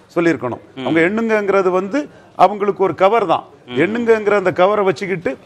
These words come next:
Speaker 1: அவங்களுக்கு ஒரு, அ, ரிசர்வேஷனை, அ, பெறுறது தான் அவங்களோட நோக்கம். அதுல ஒரு குறிப்பிடத்தக்க அளவு ஒரு வெற்றியை வந்து எண்பத்தொன்பதாம் ஆண்டு கலைஞர் முதல்வராக இருக்கும்போது பெற்றாரு. இன்னும் சொல்ல போனா, கலைஞர் அதுல தன்னோட வீக குறைபாட்டால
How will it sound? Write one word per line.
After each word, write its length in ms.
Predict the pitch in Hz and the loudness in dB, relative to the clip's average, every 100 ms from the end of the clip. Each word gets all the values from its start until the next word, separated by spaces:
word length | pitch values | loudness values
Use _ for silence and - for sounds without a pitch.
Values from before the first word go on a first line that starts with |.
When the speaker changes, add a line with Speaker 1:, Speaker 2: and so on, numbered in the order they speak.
| - | -2
Speaker 1:
அவங்களுக்கு 520 | 165 214 262 254 196 | 2 2 0 -4 0
ஒரு, 240 | 220 190 160 - _ - | 2 2 0 -12 _ 0
அ, 120 | 180 | 2
ரிசர்வேஷனை, 680 | 180 196 202 190 180 170 135 - - - | 2 2 0 0 0 0 -2 -6 -20 -4
அ, 340 | 147 143 131 123 120 127 | 2 4 2 0 -6 -2
பெறுறது 260 | 185 185 185 | 2 4 4
தான் 220 | 196 175 | 4 2
அவங்களோட 200 | 170 151 | 2 0
நோக்கம். 380 | 143 139 208 262 - - | 0 -2 -4 -10 -14 -6
அதுல 400 | - 175 214 277 - - - | -2 0 0 -2 -6 -20 -4
ஒரு 160 | 156 | -4
குறிப்பிடத்தக்க 600 | - 233 226 214 190 170 | 0 -2 0 0 0 2
அளவு 480 | 175 170 156 151 120 - - _ | 2 2 2 0 -2 -6 -20 _
ஒரு 320 | 156 151 143 | 0 2 2
வெற்றியை 340 | 165 143 202 | 0 0 0
வந்து 560 | 170 156 160 185 143 - - | 0 0 0 2 0 -4 -8
எண்பத்தொன்பதாம் 640 | 151 170 165 160 147 147 | -4 -2 -2 0 2 2
ஆண்டு 220 | 147 143 127 | 0 -2 -2
கலைஞர் 320 | 139 139 123 | -2 -2 -4
முதல்வராக 380 | 127 135 127 123 | -2 0 0 0
இருக்கும்போது 360 | 107 120 113 104 | -2 -6 -6 -6
பெற்றாரு. 380 | 90 110 156 - - - | -6 -4 -4 -6 -18 -6
இன்னும் 160 | 185 | -4
சொல்ல 180 | 175 170 | 0 -2
போனா, 260 | 156 156 233 | 0 0 0
கலைஞர் 360 | 175 180 185 | 0 0 0
அதுல 320 | 175 156 143 - - - | 0 2 0 -2 -10 -6
தன்னோட 260 | 156 160 151 | -2 0 0
வீக 240 | 208 196 | 0 0
குறைபாட்டால 800 | 156 165 160 151 143 135 151 | 0 -2 0 0 0 0 0